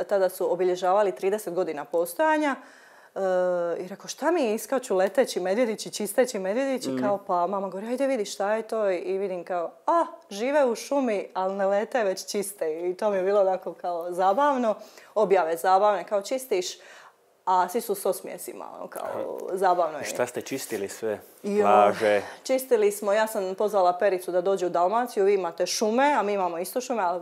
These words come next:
Speaker 1: vi dođite sad na more, na
Speaker 2: Mhm.
Speaker 1: plaže. I tako je krenulo, kao, ajde, može. E, neslužbena akcija, e, čisteći medvjedi Dalmacije je počela četrnaestog jedanaestog.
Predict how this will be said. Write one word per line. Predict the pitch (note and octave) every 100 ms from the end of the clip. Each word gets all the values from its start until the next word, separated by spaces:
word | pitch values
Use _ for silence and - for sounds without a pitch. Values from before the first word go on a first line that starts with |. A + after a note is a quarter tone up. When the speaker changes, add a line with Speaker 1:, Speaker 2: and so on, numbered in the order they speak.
| E3+
Speaker 1:
vi | G#3+
dođite | G#3+ A3+ B3+
sad | B3+ B3
na | A3
more, | B3+ A#3+ E3 D3+
na |
Speaker 2:
Mhm. | E3
Speaker 1:
plaže. | F3+ E3+ F3+ G3 G3 - - - - - - -
I | B3+ C4+ B3+ B3+ B3 B3+
tako | B3+ B3+
je | B3+
krenulo, | B3 G#3+ G#3
kao, | G#3 G3+
ajde, | G#3 G#3
može. | G3+ B3 C4 B3+ A3 - - -
E, | F#3 F#3 F3 F3+ F3
neslužbena | F#3 G3+ G#3+ C4 G3 G3 F#3 F3+
akcija, | G3 - G#3+ F3 D#3 F3 E3+ E3
e, | F#3+
čisteći | - G3 G#3 G3
medvjedi | F3+ G3 G3
Dalmacije | D#3 F3+ G#3 G#3 G#3+ F#3
je |
počela | F3 F#3+ F3+ D#3+
četrnaestog | E3+ - F#3+ G3 E3
jedanaestog. | E3 D#3+ E3 A3+ C#4+ - D#4